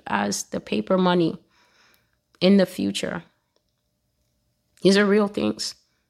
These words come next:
The Lord showed me that when the fallen angels come and live among us, I saw a watch. You talk into the watch. Whatever you speak of the dead language, it comes out, "Hi, my name is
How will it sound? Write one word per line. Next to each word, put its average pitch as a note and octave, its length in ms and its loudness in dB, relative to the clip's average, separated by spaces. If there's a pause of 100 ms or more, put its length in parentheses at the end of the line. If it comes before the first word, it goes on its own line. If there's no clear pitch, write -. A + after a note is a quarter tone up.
(1700)
The F#3 100 8
Lord G#3 240 4
showed A#3 300 2
me G#3 80 2
that F3+ 180 0
when F#3+ 140 2
the F#3 80 0
fallen C4 400 0
angels A3 360 0
come G3+ 220 0
and F#3 240 2
live G#3 240 2
among F#3 400 2
us, - 380 -2 (360)
I G#3+ 140 6
saw B3+ 400 4
a A#3+ 140 2
watch. F#3+ 680 0 (500)
You G#3+ 140 -2
talk B3+ 460 4
into A#3 320 2
the G3 100 0
watch. D#3 560 -4 (640)
Whatever B3 340 6
you C#4+ 180 6
speak B3+ 460 2
of F#3+ 140 2
the G3 80 0
dead G3+ 280 2
language, G#3+ 440 0
it E3+ 100 -6
comes G#3+ 260 2
out, G3 280 4 (480)
"Hi, A#3+ 280 8
my G#3 240 6
name G#3 320 4
is G3+ 360 0